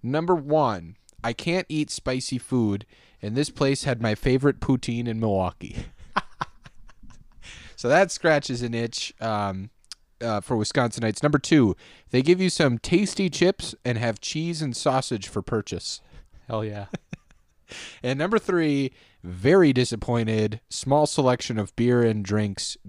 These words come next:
Speaker 1: Good cheese." <laughs>
Speaker 2: So it's hitting everywhere where it wants to,
Speaker 1: It is.
Speaker 2: essentially.
Speaker 1: Scratching the
Speaker 2: No
Speaker 1: Wisconsin
Speaker 2: spicy
Speaker 1: itch.
Speaker 2: food,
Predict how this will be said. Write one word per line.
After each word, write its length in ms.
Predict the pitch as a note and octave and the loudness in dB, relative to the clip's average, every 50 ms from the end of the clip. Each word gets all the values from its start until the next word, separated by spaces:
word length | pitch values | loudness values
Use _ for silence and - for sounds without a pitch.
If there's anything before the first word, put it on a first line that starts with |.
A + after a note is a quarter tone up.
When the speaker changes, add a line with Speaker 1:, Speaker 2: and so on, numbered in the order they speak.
| F#2 | -6
Speaker 1:
Good 340 | F2+ G#2+ A2+ A2+ G#2 G2 - - | 0 0 2 2 0 -2 -10 -12
cheese." 760 | - - A#2 A2 G2+ F#2 E2+ D#2+ D2+ D2+ C#2 - - - - - - - - - | -12 -8 -6 -6 -6 -6 -6 -8 -10 -12 -12 -14 -14 -16 -20 -20 -20 -20 -14 -10
<laughs> 100 | F3+ - - - G3 - - D#3+ - C4 - - - A3+ - - - - - - - | -10 -8 -6 -6 -8 -6 -8 -8 -8 -8 -6 -4 -4 -4 -2 -2 -6 -6 -4 -6 -6
Speaker 2:
So 200 | - - C3+ D#3 | 0 2 4 4
it's 140 | G3 F#3 - | 4 4 2
hitting 260 | F3 F#3 G3 D#3+ D3 | 0 2 2 2 2
everywhere 420 | C#3+ C#3+ D3 D#3 D3 C#3 C3 C3 B2+ | 2 2 2 4 4 4 4 2 2
where 140 | A#2+ A#2 | 2 2
it 80 | A#2 A2+ | 2 0
wants 320 | G#2+ G#2+ G#2 G2+ G2 - | 0 -2 -2 -4 -6 -8
to, 80 | - - B2 | -10 -10 -8
Speaker 1:
It 140 | A#2+ A2+ A2+ | -8 -6 -4
is. 140 | A#2 A2+ | -2 -2
Speaker 2:
essentially. 460 | A2 G#2+ G2 F#2 - F#2+ F2+ F2+ F2 - | 0 -2 -2 -4 -6 -8 -8 -8 -10 -12
Speaker 1:
Scratching 460 | - - - C3 C3+ C#3+ - - D3+ C3 | -14 -6 -2 -2 0 0 0 -2 -2 0
the 80 | B2 | 0
Speaker 2:
No 100 | A2+ A2 | 0 0
Speaker 1:
Wisconsin 320 | A2+ A#2+ - A#2+ B2+ B2 B2 | 0 2 2 4 4 4 4
Speaker 2:
spicy 160 | - C3 B2+ G#2+ | 2 2 0 0
Speaker 1:
itch. 80 | - | 0
Speaker 2:
food, 300 | - A2+ A2 A2 A2 G#2 | 0 -2 -2 -2 -4 -6